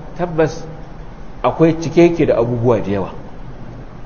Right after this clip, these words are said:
In aka ce za a baka labarinsa, wani abu ne da zai ɗau lokaci da yawa. Don haka sai dai a baka wani ɗan takaitacce da za ka san cewa Ubangiji Ta'ala ya kewaye da ilimin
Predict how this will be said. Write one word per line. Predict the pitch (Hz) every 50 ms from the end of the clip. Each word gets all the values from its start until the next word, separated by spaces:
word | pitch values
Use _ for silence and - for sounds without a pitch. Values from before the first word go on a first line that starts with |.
| - - - - - - - - - - - - - - - - - - - - - - - - - - - -
In | 156 175
aka | 170 185 180 165
ce | - 175 165
za | 156 180 156
a | 151
baka | 147 165 175 175 - 160
labarinsa, | 143 143 139 156 170 165 160 143 127 160 -
wani | - -
abu | 165 156 160
ne | 156 151
da | 139 143
zai | 143 156
ɗau | 156 165 165
lokaci | 175 180 165 170 190 - - 139
da | 120 110
yawa. | 107 104 95 85 - - - - - - - - - - - - - - - - - - - - - - - - - - - - - -
Don | 131 147
haka | 165 160 151 135
sai | - 165 165
dai | 165 175
a | - 139
baka | 147 151 147 - 143
wani | 147 147 - -
ɗan | 160 160 147
takaitacce | - 143 131 - 139 131 127 - 170 165 - - 190 180 - - - - - - - - - - - - - - - - - - - - - - -
da | 113 113
za | 120 143 160 175
ka | - 156
san | 135 143 139 135
cewa | - - 147 139 139 139 -
Ubangiji | 123 120 139 147 147 147 143 131 135 123
Ta'ala | - 120 85 135 135 135 131
ya | 135 139 139 143
kewaye | - - - 151 151 139 123 127 127 127
da | 127 120
ilimin | 123 117 117 104 104 101